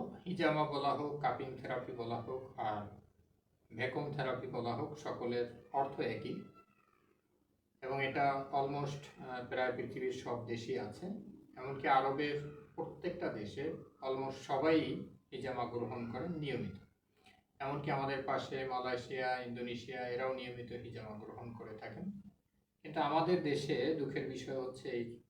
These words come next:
প্র্যাকটিস খুবই কম। আমাদের সম্মানিত, আহ, পেশেন্ট, উনি ইতিপূর্বে হিজামা গ্রহণ করেছেন আমাদের প্রফেসর পেইন রিলিফ ম্যানেজমেন্টের পক্ষ থেকে।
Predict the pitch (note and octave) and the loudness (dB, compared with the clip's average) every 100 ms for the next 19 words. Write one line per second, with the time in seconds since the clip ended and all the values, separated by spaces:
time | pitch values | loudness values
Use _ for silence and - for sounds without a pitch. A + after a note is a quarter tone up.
0 | _ - A#2+ A2+ A#2+ A2+ - A2+ A#2 A2+ | _ -2 -2 0 -4 -8 -10 -8 -6 -6
1 | G#2 - - - _ _ _ _ _ _ | -6 -6 -8 -14 _ _ _ _ _ _
2 | _ _ _ - E3 E3+ D#3+ D#3 D3 C#3+ | _ _ _ -2 0 2 2 2 0 0
3 | D3 C#3+ D3+ D3 D3 D3 D3 - B2+ A#2+ | 0 -2 -2 -2 -2 -4 -6 -6 -2 2
4 | A#2+ A#2 - - - _ _ - C3 - | 2 0 -2 -12 -20 _ _ -6 -4 -2
5 | - - - - - _ C3 B2 C3 C3 | -4 -6 -8 -12 -16 _ -10 -4 -4 -4
6 | - D3 - C#3 C#3+ C#3+ C#3 - - - | -4 -4 -2 -2 0 0 -2 -6 -14 -20
7 | _ A#2+ B2 B2 A#2+ A2+ A2+ A#2 B2 A#2 | _ -6 -2 0 0 -2 -4 -6 -8 -6
8 | G#2+ G#2+ B2 A#2 G#2+ G#2 G#2+ - _ _ | -6 -6 -8 -6 -6 -6 -8 -12 _ _
9 | _ A#2 - A#2 B2+ - - A#2 G#2+ G#2+ | _ -6 -4 -6 -6 -6 -6 -8 -8 -8
10 | G#2 G#2 G2+ G2+ G#2 G#2 - - - - | -8 -6 -6 -6 -6 -8 -8 -10 -8 -6
11 | C3 - F#3 | -4 -4 -6